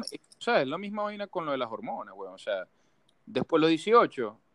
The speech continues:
marico, te querís, me-, todas las drogas deberían ser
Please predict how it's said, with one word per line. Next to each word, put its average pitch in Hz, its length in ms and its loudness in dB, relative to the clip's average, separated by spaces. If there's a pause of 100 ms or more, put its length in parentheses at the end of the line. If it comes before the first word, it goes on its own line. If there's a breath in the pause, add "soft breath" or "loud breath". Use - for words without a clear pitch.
(840)
marico, 151 340 -6
te 143 120 -6
querís, 135 320 -2
me-, 131 140 -6
todas 165 260 0
las 156 120 0
drogas 165 300 -2
deberían 139 360 -2
ser 127 580 -2